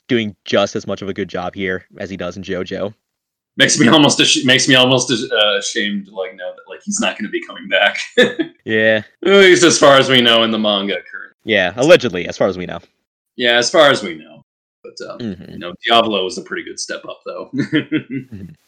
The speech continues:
Speaker 2: Almost done on Toonami. Uh, it's just gonna be a bit slower getting those episodes out, though.
Speaker 1: Yep, uh, currently at the time of this recording, uh, the next, uh, three weeks will just be a replay of episodes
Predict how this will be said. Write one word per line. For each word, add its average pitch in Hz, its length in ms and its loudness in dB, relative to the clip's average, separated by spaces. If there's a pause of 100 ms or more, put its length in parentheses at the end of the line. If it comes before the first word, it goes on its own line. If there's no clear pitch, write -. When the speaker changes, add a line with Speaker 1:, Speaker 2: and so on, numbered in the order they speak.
(240)
Speaker 2:
Almost 165 360 2
done 135 200 2
on 135 100 2
Toonami. 110 800 -2 (380)
Uh, 98 280 -4
it's 101 200 -12
just 120 180 -6
gonna 131 140 -2
be 120 140 4
a 104 60 -2
bit 117 180 0
slower 113 640 2
getting 104 280 -4
those 117 180 -4
episodes 101 540 -6
out, 95 240 -8
though. 95 400 -10 (880)
Speaker 1:
Yep, 120 320 2
uh, 110 200 4
currently 120 300 -6
at 113 60 -6
the 113 80 -10
time 113 220 -8
of 113 60 -8
this 107 140 -10
recording, 113 560 -6
uh, 101 160 -4
the 98 160 -8
next, - 340 -8
uh, 101 140 0
three 117 380 -8
weeks 117 420 -10
will 107 260 -4
just 98 180 -14
be 113 100 -6
a 101 40 -4
replay 104 380 -6
of 92 80 -8
episodes 101 580 -8